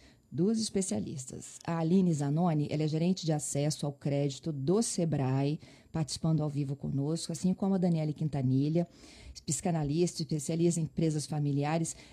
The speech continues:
é autora de um livro também, que daqui a pouquinho ela vai falar do livro que vai estar à disposição pra quem quiser consultar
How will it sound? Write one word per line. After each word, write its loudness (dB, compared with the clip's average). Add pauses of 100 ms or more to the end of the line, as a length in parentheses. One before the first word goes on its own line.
(120)
é 0
autora 6
de 4
um 6
livro 4
também, 4
que 4
daqui 2
a 2
pouquinho 2
ela 2
vai 2
falar 0 (340)
do 2
livro 4
que -8
vai 0
estar 0
à 4
disposição 2
pra 0
quem 2
quiser 0
consultar -2